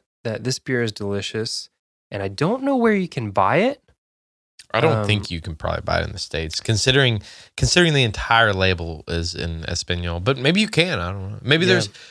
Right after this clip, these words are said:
Speaker 2: uh, if you have any local Peru shops,
Speaker 1: <laughs> Yeah, if you got some Peruvian,
Speaker 2: check it
Speaker 1: uh,
Speaker 2: out.
Speaker 1: stores nearby, markets, you might be able to, to grab one. But, um, I'm a big fan.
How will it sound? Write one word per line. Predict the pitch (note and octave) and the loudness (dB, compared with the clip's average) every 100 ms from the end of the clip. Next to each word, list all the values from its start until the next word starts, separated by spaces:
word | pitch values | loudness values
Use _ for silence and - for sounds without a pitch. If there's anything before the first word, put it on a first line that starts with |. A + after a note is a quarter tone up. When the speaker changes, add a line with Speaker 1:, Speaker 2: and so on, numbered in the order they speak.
| - _ _ - | -20 _ _ -20
Speaker 2:
uh, | A2+ _ _ _ _ - | -20 _ _ _ _ -6
if | D3 D3+ | 0 4
you | |
have | F3 | 4
any | E3+ E3+ | 4 0
local | C#3 C3+ C3+ | 4 2 2
Peru | C3 - B2+ B2 | -8 -2 0 0
shops, | A2+ - F2 F#2 - - - _ _ | -2 -4 -4 -6 -6 -8 -8 _ _
Speaker 1:
<laughs> | _ - A2+ - | _ -4 -2 2
Yeah, | C3+ G2+ G#2+ | 0 2 0
if | F#2+ | 0
you | - | -2
got | A#2 - | -2 0
some | A2+ G2+ | -6 -6
Peruvian, | - G#2+ G2+ F#2+ F#2 F2+ F2 | -2 0 0 -4 -6 -4 -2
Speaker 2:
check | F2+ C#3 B2+ | 0 2 2
it | A#2+ | 4
Speaker 1:
uh, | |
Speaker 2:
out. | G#2+ E2+ D#2+ - - - | 4 2 -2 -10 -16 -14
Speaker 1:
stores | - G2 F#2 F2 - | -8 -2 -2 -2 -6
nearby, | F#2 F2 F#2 F#2 G2 | -12 -10 -10 -10 -12
markets, | G2+ F#2+ F2+ G#2 G2 - | -12 -12 -10 -14 -14 -12
you | A2+ | -6
might | G2+ | -4
be | G#2 | -4
able | G#2 G2+ | -6 -4
to, | G2+ G#2 - | -4 -6 -10
to | G#2 | -4
grab | G#2 G2 G2+ | 0 2 2
one. | G2+ - _ - - _ - | -2 -4 _ -20 -20 _ 0
But, | A2+ A#2 | 2 4
um, | A2+ A#2 A2+ A2+ - | 4 2 0 -6 -8
I'm | C3+ | -6
a | B2 | -2
big | A#2+ | -4
fan. | - A#2 A#2 A#2 | -2 -2 0 -2